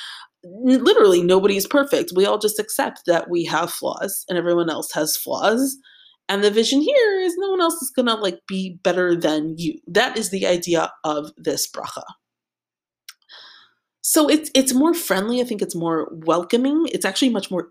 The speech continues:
equalizing, um, by not make-, saying you have to be perfect. Being perfect is a very tall order. But, but just by saying you can't be the worst either. No one, no one else is gonna be perfect.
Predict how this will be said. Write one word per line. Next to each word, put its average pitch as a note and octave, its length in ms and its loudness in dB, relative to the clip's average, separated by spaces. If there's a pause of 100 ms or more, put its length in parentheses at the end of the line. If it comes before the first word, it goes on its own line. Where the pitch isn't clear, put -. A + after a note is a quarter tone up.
equalizing, C4+ 840 0 (340)
um, E3+ 520 0
by E3 120 -2
not E3 260 -4
make-, F3+ 180 -6
saying G3 220 -2
you G3 100 -4
have F#3+ 160 -6
to G#3+ 80 -8
be F3+ 180 -14
perfect. - 600 -4
Being F3 180 -6
perfect E3+ 420 -6
is D#3+ 120 -6
a D#3+ 80 2
very D#3+ 340 0
tall - 360 -4
order. A#3+ 420 0 (800)
But, - 100 -10
but B2+ 160 0
just C#3+ 240 2
by D4+ 100 2
saying D#4+ 300 6
you G#3+ 80 -2
can't B3+ 160 0
be A3 80 0
the G3+ 60 0
worst E3+ 320 2
either. - 420 -4
No G#3+ 240 2
one, A3 60 2
no G#3+ 360 4
one F3 120 4
else E3 160 0
is - 80 -8
gonna - 140 -4
be - 120 -12
perfect. - 560 -10